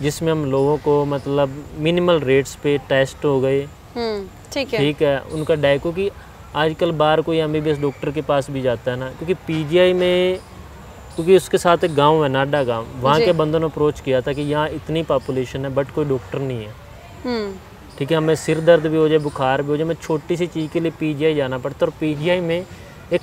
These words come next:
Speaker 1: card बनाने में घंटों लगते हैं।
Speaker 2: हम्म।
Speaker 1: वो कब हमारा checkup होगा? अगर एक को बुखार है तो मतलब उस area, वैसे area में हम कुछ ना कुछ setup करने की
Speaker 2: सोच रहे हैं
Speaker 1: सोचेंगे।
Speaker 2: आगे। हम्म।
Speaker 1: या बहुत सारे बच्चे आते हैं जिनके पास रहने की जगह नहीं होती, चलो वो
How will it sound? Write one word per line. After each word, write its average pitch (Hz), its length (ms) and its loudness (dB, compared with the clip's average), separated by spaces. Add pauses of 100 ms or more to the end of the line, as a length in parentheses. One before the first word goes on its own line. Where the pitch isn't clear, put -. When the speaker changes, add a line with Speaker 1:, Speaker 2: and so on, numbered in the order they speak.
Speaker 1:
card 160 240 4
बनाने 160 360 0
में 156 160 -2
घंटों 131 320 -2
लगते 113 300 -4
हैं। - 160 -14
Speaker 2:
हम्म। 190 520 -6 (800)
Speaker 1:
वो 135 160 -4
कब 151 160 4
हमारा 143 340 2
checkup 131 440 -4
होगा? 143 200 2
अगर 151 200 2
एक 147 180 4
को 156 100 0
बुखार 131 500 -2
है 139 200 -2 (680)
तो 165 60 2
मतलब 185 220 6
उस 214 360 2
area, 156 440 4 (340)
वैसे 151 400 4
area 143 220 0
में 147 80 -2
हम 147 180 -4
कुछ 147 240 -6
ना 160 60 0
कुछ 147 140 -6
setup 135 380 -4
करने 127 360 -2
की 139 240 -6 (320)
Speaker 2:
सोच 226 280 -2
रहे 147 120 4
हैं 190 100 -4
Speaker 1:
सोचेंगे। 156 400 2
Speaker 2:
आगे। 165 120 -6
हम्म। 196 500 -6
Speaker 1:
या 151 80 6
बहुत 160 280 2
सारे 175 260 6
बच्चे 160 360 2
आते 165 240 4
हैं 156 60 -2
जिनके 160 240 -2
पास 151 240 0
रहने 147 320 0
की 156 100 -4
जगह 147 280 0
नहीं 147 100 -2
होती, 147 220 -6
चलो 175 220 2
वो 180 400 2